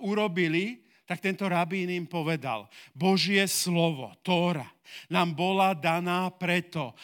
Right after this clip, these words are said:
aby nám bola požehnaním, aby nám bola medom, aby nás sprevádzala životom,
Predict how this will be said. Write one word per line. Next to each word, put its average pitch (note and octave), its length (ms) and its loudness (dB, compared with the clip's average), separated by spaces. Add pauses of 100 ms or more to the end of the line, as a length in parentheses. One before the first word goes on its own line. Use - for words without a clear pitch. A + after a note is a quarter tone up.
(180)
aby F3+ 320 0
nám E3+ 320 -2
bola D#3 480 -2 (340)
požehnaním, D3 960 -4
aby E3 180 -4
nám E3 160 -2
bola F3+ 320 -4
medom, D#3+ 640 -8 (320)
aby F#3+ 240 -2
nás G3 320 -4
sprevádzala E3+ 1000 -2
životom, D#3 680 -8